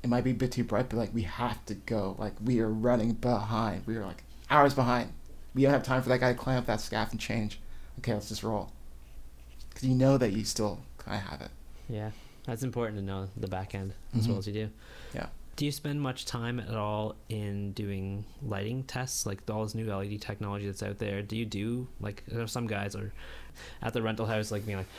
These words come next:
Speaker 2: "Okay, this L E D's green. I'm not gonna use this set. Or are we gonna get a set of H M Is, but we can't blend this kind of light because it doesn't work"? Like, do you get into any of that stuff? Or you
Speaker 1: Not,
Speaker 2: rely on
Speaker 1: not
Speaker 2: your
Speaker 1: really. Like, a lot of stuff happens on set already.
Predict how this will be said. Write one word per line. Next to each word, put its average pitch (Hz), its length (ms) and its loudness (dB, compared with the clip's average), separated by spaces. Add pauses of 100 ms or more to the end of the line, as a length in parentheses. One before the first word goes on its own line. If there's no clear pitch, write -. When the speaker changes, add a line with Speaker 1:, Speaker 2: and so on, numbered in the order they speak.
(120)
Speaker 2:
"Okay, 147 180 2
this 139 120 0
L 135 120 2
E 131 40 2
D's 127 180 0
green. 123 360 0
I'm 113 80 -2
not 113 140 0
gonna 113 140 -2
use 107 120 0
this 110 140 0
set. 110 280 0
Or 95 240 0
are 107 60 -4
we 107 100 0
gonna 113 120 0
get 107 80 2
a - 40 0
set 117 140 -2
of 117 60 2
H 117 160 0
M 117 100 0
Is, 110 220 0
but - 80 -6
we 101 60 -2
can't 107 240 -4
blend 104 280 0
this 110 140 -2
kind 113 240 -2
of 107 100 -4
light 107 180 0
because 104 220 -4
it 101 40 -2
doesn't 101 240 -2
work"? 104 280 -2
Like, 90 160 -4
do - 100 -4
you 113 60 0
get 110 140 2
into 117 160 0
any 120 100 2
of 117 60 0
that 127 100 -2
stuff? - 240 -2
Or - 40 2
you 135 40 4
Speaker 1:
Not, 185 200 8
Speaker 2:
rely 95 80 0
on 98 60 4
Speaker 1:
not 185 200 12
Speaker 2:
your 131 80 10
Speaker 1:
really. 110 280 8
Like, 120 160 8
a 147 40 8
lot 170 180 12
of 170 60 10
stuff 175 160 6
happens 123 320 4
on 110 240 2
set 110 240 0
already. 101 420 -2